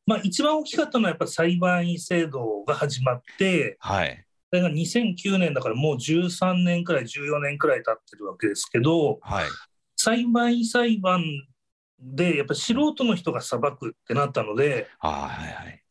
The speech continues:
Speaker 1: と法廷にモニターを置いたり、
Speaker 2: うん。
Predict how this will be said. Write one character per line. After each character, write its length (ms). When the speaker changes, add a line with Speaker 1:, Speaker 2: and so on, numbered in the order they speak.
Speaker 1:
と 100
法 220
廷 220
に 280
モ 160
ニ 120
タ 180
ー 20
を 180
置 120
い 80
た 140
り、 420
Speaker 2:
う 60
ん。 160